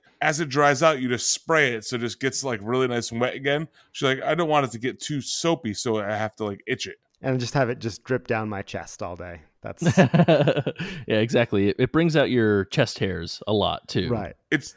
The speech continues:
Speaker 1: it's the ultimate sign of a man.
Speaker 3: <laughs>
Speaker 2: But, but no, I,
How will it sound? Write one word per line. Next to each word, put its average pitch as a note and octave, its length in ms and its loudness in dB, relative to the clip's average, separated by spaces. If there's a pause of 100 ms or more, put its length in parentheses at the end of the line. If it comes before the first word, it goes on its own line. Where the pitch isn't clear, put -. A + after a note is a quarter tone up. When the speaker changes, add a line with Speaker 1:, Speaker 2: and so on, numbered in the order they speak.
Speaker 1:
it's D#3+ 200 2
the E3+ 160 2
ultimate F#3+ 520 0
sign D3+ 340 4
of A#2 120 2
a A#2 60 -2
man. F2+ 360 -4 (240)
Speaker 3:
<laughs> E3 160 0 (580)
Speaker 2:
But, A3 360 4
but G#3+ 180 4
no, G3 140 6
I, E3 300 6